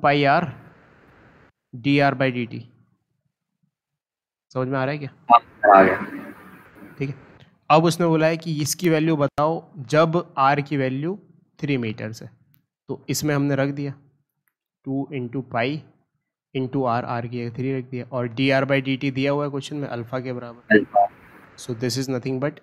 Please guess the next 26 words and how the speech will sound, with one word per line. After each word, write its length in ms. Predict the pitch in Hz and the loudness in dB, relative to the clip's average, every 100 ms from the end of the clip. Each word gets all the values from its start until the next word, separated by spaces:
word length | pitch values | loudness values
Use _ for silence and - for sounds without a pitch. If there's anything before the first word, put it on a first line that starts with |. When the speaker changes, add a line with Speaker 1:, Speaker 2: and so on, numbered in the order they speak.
| _ | _
Speaker 1:
six 480 | - - 160 156 - | -10 -4 -4 -4 -4
pi 160 | 139 127 | -2 0
alpha। 280 | 117 113 123 - _ _ _ _ _ _ _ _ _ | -2 -4 -10 -14 _ _ _ _ _ _ _ _ _
अच्छा, 180 | - 139 | -8 -6
सब 260 | 131 135 - | -4 -6 0
कुछ 180 | 160 156 | 2 4
अगर 320 | 147 151 147 - | 4 4 0 -6
एस 160 | 127 147 | -2 2
आई 100 | 147 | 2
यूनिट 260 | 156 147 | 2 0
में 140 | 151 151 | 0 -2
है 120 | 151 - _ _ _ - | -4 -8 _ _ _ -6
तो 80 | 135 | -6
डी 240 | 117 135 147 | 0 2 4
ए 100 | 147 | 4
by 160 | 151 143 | 2 2
डी 140 | 143 | -2
टी 200 | 143 151 | -2 -2
की 140 | 147 156 | 0 0
एस 160 | 131 | 0
आई 60 | 156 | 0
यूनिट 240 | 151 139 | 0 -2
क्या 120 | 139 110 | -4 -4
होगी, 220 | 104 110 - _ _ _ _ _ _ | -6 -12 -18 _ _ _ _ _ _
meter 400 | 120 123 117 135 131 | -6 -6 -2 -2 -2
square 380 | - 131 139 | -4 -4 -4